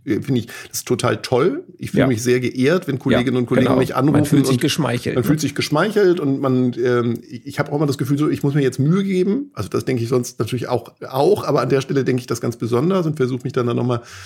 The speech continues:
Speaker 1: zu konzentrieren. Meistens schreibe ich so ein paar Stichpunkte mir auf einen Zettel
Speaker 2: Genau,
Speaker 1: mit.
Speaker 2: ich habe auch einen Zettel, wo ich dann was draufschmiere.
Speaker 1: So, genau, aber ich erlebe mich natürlich auch andersrum.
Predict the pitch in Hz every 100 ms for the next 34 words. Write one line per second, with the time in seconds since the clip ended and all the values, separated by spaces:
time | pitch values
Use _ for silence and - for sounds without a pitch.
0 | - - 117 123 123 120 143 135 127 131
1 | - 127 139 123 - 127 - - 147 139
2 | 127 123 - 120 - 147 143 135 151 269
3 | - - - 151 - 220 196 - - -
4 | - 147 - - 147 202 - - - 196
5 | 190 - 269 - _ 127 131 160 160 120
6 | 101 - - 131 131 127 156 175 170 160
7 | 160 170 165 160 - 185 165 120 - -
8 | -